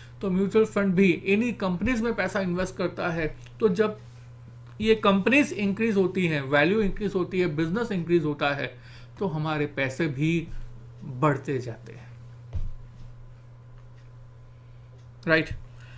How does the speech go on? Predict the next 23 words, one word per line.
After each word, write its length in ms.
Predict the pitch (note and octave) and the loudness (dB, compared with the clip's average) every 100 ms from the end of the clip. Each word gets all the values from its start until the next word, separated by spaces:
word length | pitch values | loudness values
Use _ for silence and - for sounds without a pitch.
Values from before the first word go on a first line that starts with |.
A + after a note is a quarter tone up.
| - - - | -20 -20 -6
सो 440 | - C#4 B3+ - - | 4 4 4 0 4
<clears throat> 460 | G3 E3 - - | 6 6 2 -6
ये 380 | F3+ D3+ A#3+ D4 | -2 2 6 6
जो 280 | G3 B3 A#3+ | 6 6 6
ग्राफ 560 | G#3 E3+ F3 G3 G#3 F#3+ | 6 6 8 8 8 6
आप 240 | G3+ - | 6 6
देख 260 | E3 E3 F3+ | 4 4 2
रहे 240 | E3+ D#3 | 0 2
हैं 380 | E3+ F#3 F#3 F3 | 0 0 -2 -4
इंडिया 360 | E3 D#3+ E3 | -2 0 0
के 320 | D#3+ F#3 F3 E3+ - - - - - - | 0 0 0 0 0 0 -2 -12 -16 -10
डेवलपिंग 720 | D3 D3+ E3+ F3 G#3 G#3 G3 | -4 0 2 0 -2 -4 -4
का, 460 | - E3+ D#3 - - - - - - | -6 -4 -2 -4 -10 -18 -20 -12 2
ये 120 | A3 | 4
लगातार, 840 | G#3 F3+ F3 G3+ G3+ G#3+ E3 - - - - | 8 8 8 4 6 6 4 0 -12 -8 0
आप 180 | A3+ | 0
सोचिए 340 | - A3+ - G#3 | 2 0 2 4
ना, 160 | - | 4
जब 200 | C3+ F3+ | 2 0
आप 160 | G3 F#3+ | 0 -2
छोटे 300 | - E3 G3 | -2 -2 0
होते 240 | F3 - | 0 -2
थे, 220 | D3+ - | -8 -12